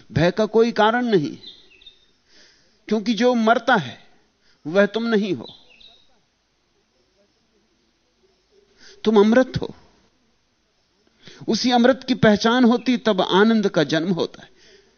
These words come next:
मर्त से जुड़े जुड़े तो दुख के अतिरिक्त कुछ मिलता नहीं, शरीर से जुड़े जुड़े दुख के अतिरिक्त और क्या पाया है? आश्वासन मिले होंगे सुख के, सुख मिला कब?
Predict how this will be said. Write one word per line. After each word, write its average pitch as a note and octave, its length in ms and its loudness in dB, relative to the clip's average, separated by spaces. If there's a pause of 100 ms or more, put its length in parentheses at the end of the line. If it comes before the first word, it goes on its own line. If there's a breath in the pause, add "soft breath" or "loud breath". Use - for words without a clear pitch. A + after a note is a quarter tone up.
(440 soft breath)
मर्त G#3 380 -2
से B3+ 300 0
जुड़े G#3 320 0
जुड़े G#3 240 -2
तो G3 180 -4
दुख D#3+ 340 -6
के - 100 -10
अतिरिक्त D#3 500 -10
कुछ C#3+ 280 -12
मिलता B2+ 360 -8
नहीं, A2+ 120 -16 (1120 loud breath)
शरीर A3+ 420 -2
से G3+ 180 -2
जुड़े D#3 320 -2
जुड़े E3+ 280 -4
दुख A2+ 360 -10
के B2+ 60 -10
अतिरिक्त - 460 -10
और C3 280 -8
क्या C#3 240 -12
पाया D2 340 -12
है? - 340 -20 (1600 loud breath)
आश्वासन D3 580 -6
मिले G3+ 280 0
होंगे C4 340 0
सुख - 300 -10
के, F#2 160 -12 (260 loud breath)
सुख - 340 -8
मिला F3+ 280 0
कब? - 220 -12